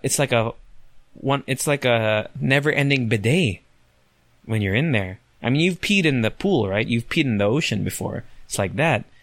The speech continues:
At first, you feel kinda sick doing it, but once it clears your pathway, once you swim away from it, or once, you know, you don't feel it anymore, you just, it's like everything goes back to normal. So that was my second worst shit story.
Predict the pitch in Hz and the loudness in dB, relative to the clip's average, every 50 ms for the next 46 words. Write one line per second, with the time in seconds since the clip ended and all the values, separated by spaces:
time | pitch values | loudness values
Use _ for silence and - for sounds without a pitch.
0 | - - - - 110 110 - - - 156 156 - - 120 - - 135 120 - - | -20 -18 -8 -4 -4 -4 -2 0 0 0 2 2 0 -2 2 2 0 0 2 0
1 | 113 107 101 - - - 151 139 - - 123 147 190 190 127 107 101 - _ _ | 0 0 0 0 0 0 0 -2 -2 0 0 2 2 2 2 0 -2 -4 _ _
2 | - - _ _ _ - - 120 120 - - 131 131 127 - 135 123 - - - | -20 -20 _ _ _ -10 -4 -4 -2 0 0 0 0 0 0 -2 -2 -2 -2 0
3 | 143 143 147 143 131 123 120 113 - - - 127 135 151 175 185 - 226 233 233 | 0 2 2 2 0 2 0 0 0 0 0 0 2 2 0 0 -2 0 0 2
4 | 240 247 254 285 - _ - - - - 123 127 - 113 98 - - - 120 139 | 2 2 0 -2 -8 _ -20 -12 -4 -2 -2 0 0 0 0 0 -2 0 0 0
5 | 147 131 113 104 101 104 117 147 165 - 214 208 208 220 226 240 240 - - - | 0 2 0 2 2 2 2 2 2 0 0 0 2 2 2 2 0 -4 -16 -20
6 | - - - - - - - - 104 107 110 123 135 143 - - 127 120 113 110 | -20 -20 -20 -20 -14 -6 -2 -2 0 2 2 0 0 -2 -2 -2 0 2 2 2
7 | 107 110 117 117 117 113 - 135 143 160 180 190 202 214 214 214 226 233 240 240 | 2 2 2 2 0 0 0 0 0 2 0 0 0 0 2 2 2 0 -2 -4
8 | 233 - - - - _ - - - - _ _ - - - 127 160 156 156 147 | -6 -10 -20 -20 -20 _ -20 -20 -20 -20 _ _ -6 0 0 2 2 2 2 0
9 | 139 143 - - 113 - - - 110 107 110 107 107 113 123 131 131 123 117 127 | 0 -2 -4 -4 -2 -2 0 0 0 0 2 0 0 0 -2 -2 -2 -2 -2 -2
10 | 135 123 127 127 131 131 127 - 127 131 139 170 156 143 185 - - - - - | -2 -2 -2 -2 -4 -4 -4 -4 -4 -2 -2 -2 -2 -4 -4 -6 -8 -14 -20 -20
11 | - _ _ _ - - - - - - - - - - - - - - - 113 | -20 _ _ _ -20 -20 -20 -20 -20 -20 -20 -20 -20 -20 -20 -20 -16 -10 -4 0
12 | 117 131 139 143 131 117 110 107 - - 113 120 - 120 110 107 104 107 101 98 | 0 2 2 2 2 0 0 0 0 -2 -2 -2 -2 -2 -2 0 0 0 0 0
13 | - - 110 104 - - - 104 98 95 - - - | 0 -2 -2 -4 -6 -6 -4 -4 -2 -2 -4 -4 -8